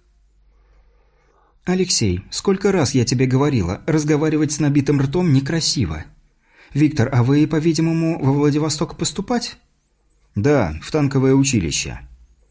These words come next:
«А, танки», разочарованно произнес подросток, успевший проглотить первый кусок.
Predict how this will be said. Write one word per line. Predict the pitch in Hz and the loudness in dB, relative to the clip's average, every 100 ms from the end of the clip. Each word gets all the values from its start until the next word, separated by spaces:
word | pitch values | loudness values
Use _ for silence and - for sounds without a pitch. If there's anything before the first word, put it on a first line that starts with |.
| _ - | _ -4
«А, | 120 160 165 160 147 - - - | -2 0 0 0 -2 -6 -14 -4
танки», | 131 156 180 170 143 107 90 - | -2 0 0 -2 -2 -4 -6 -4
разочарованно | 117 117 113 123 127 123 120 | 0 0 2 2 2 2 2
произнес | 135 123 123 120 | 2 2 2 0
подросток, | - 117 143 147 - - | 0 2 2 2 0 -4
успевший | 110 139 117 123 | -2 0 0 0
проглотить | 104 120 127 127 127 - | 0 0 2 2 0 0
первый | 110 110 113 | 0 2 0
кусок. | 120 107 107 71 | 0 -2 -2 -6